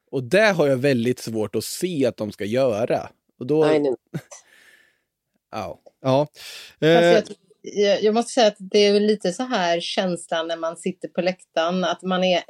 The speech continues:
Speaker 4: lite ambivalent. Jag vet inte riktigt om jag ska tycka att det är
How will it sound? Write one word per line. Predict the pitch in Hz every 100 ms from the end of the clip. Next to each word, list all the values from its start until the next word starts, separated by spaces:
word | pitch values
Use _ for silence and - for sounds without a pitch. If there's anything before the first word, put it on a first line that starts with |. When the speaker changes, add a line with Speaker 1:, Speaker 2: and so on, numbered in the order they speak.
| 185
Speaker 4:
lite | 175 -
ambivalent. | 170 165 156 165 165 165 147 175 214 _ _
Jag | 180 170
vet | 180
inte | 202 190
riktigt | 196 214 185 170
om | 170
jag | 170
ska | - 170
tycka | 165 - 165
att |
det | 160 147
är | 156 156 156